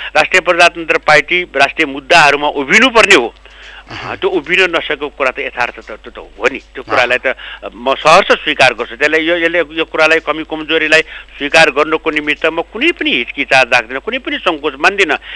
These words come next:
Speaker 1: यथार्थ कुरा यथार्थ हो, सत्य कुरालाई स्वीकार गर्नुपर्दछ। अ, म, म पनि सहर्ष स्वीकार गर्छु। हिजो विगतमा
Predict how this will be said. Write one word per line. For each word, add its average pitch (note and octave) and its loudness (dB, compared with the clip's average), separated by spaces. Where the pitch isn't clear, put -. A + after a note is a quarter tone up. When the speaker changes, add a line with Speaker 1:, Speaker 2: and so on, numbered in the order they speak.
Speaker 1:
यथार्थ F3 0
कुरा D3+ -4
यथार्थ C#3 -2
हो, F3 0
सत्य D3 -6
कुरालाई C3 2
स्वीकार C#3 -2
गर्नुपर्दछ। E3 -4
अ, - -6
म, C3 0
म C3+ 6
पनि D3 -2
सहर्ष D3 0
स्वीकार C#3 0
गर्छु। C3 -6
हिजो B2+ -12
विगतमा C#3 -2